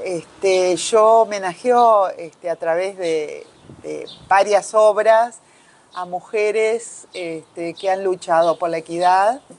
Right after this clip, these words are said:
a lo largo de la historia. La más actual a la cual homenajeé fue Maya Amini, una de las periodistas que, que le dieron muerte por tener mal colocado el, el velo islámico,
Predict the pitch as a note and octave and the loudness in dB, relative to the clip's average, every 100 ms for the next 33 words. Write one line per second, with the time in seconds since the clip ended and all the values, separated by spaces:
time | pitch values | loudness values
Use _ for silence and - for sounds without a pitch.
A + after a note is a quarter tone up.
0 | _ D#3+ D#3+ D#3 E3 F3 D#3+ D3 D3 _ | _ -14 -8 -2 -2 -2 -4 -6 -12 _
1 | F#3+ F#3+ G3 G#3+ B3 - - - - G3 | 2 2 2 -2 -2 -4 -20 -20 -14 0
2 | F#3+ F#3 G#3+ - A3+ G3 - G#3+ G#3 G#3 | 2 2 0 0 -2 -4 -2 4 4 4
3 | G#3+ F3+ E3+ D#3 - F3 E3+ D#3+ - E3+ | 2 0 -2 -6 -6 -6 -6 -8 -10 -10
4 | E3+ D#3 - F#3+ G3 - F3 F3 F3+ - | -10 -10 -10 -10 -12 -10 -6 -4 -4 -2
5 | F3 E3 F3+ F#3+ G3 A3 A#3 F3 D#3+ D#3 | -2 -2 -6 -12 -12 -12 -10 -6 -6 -6
6 | C#3+ E3 D3+ D#3 D#3 - F3+ D#3+ - D3 | -8 -10 -8 -8 -8 -8 -8 -8 -10 -12
7 | - - - - - E3 D#3+ D#3+ F3 F3+ | -12 -16 -18 -20 -12 -6 -4 -2 0 0
8 | E3 F3+ F3+ F3 F#3+ E3+ D3+ D#3 D#3 D#3+ | 2 4 4 2 -6 -8 -8 -6 -4 -4
9 | E3 E3 D#3+ E3 D#3 D3+ E3+ E3 D#3 D3 | -2 -6 -2 -2 -2 2 4 4 0 -6
10 | C#3+ - D#3+ D#3+ E3+ E3 D#3+ F3+ F#3 F3+ | -12 -14 -12 -8 -6 -6 -6 2 4 2
11 | F#3+ G3 - A#3 | -4 -16 -8 -8